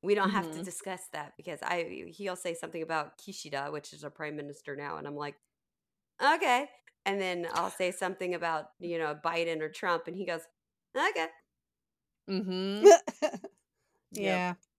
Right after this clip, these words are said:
Speaker 3: yeah.
Speaker 1: Although he does like Trump.
Speaker 2: No.
Speaker 3: He does?
Speaker 1: Oh, my husband thinks
Speaker 3: Why?
Speaker 1: Trump is, like, the most entertaining person ever.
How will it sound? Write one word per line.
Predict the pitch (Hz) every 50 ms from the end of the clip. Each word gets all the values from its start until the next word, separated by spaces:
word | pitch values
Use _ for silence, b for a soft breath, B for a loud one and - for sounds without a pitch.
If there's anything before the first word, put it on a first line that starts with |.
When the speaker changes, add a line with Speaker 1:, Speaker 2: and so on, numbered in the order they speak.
| _ _ _
Speaker 3:
yeah. | - - 92 - -
Speaker 1:
Although | 220 247 254
he | - 240 254
does | 185 240 247 254 247 247
like | 247 233 226 226 -
Trump. | - 240 175 160 - - - - _ _ _ _ _ _ _ _ _ _ _ _ _ _ _ _ _ _ _ _ _ _ _
Speaker 2:
No. | 214 208 208 208 202 196 185 175 170 165 160 156 147 143 143 202
Speaker 3:
He | 202 190 151 135
does? | 160 175 160 165 170 175 190 214
Speaker 1:
Oh, | 214 226 240
my | 311
husband | 311 262 269 240 254 240 247
thinks | 247 214 170
Speaker 3:
Why? | 185 196 202 202
Speaker 1:
Trump | 226 220 220 214
is, | 214 196 202
like, | 202 190 185 -
the | - 180
most | 175 175 180 175 180 -
entertaining | - 180 175 180 208 180 - 208 165 160 156 151 151
person | 165 143 143 - 143 135
ever. | 120 - 127 - - 92 - -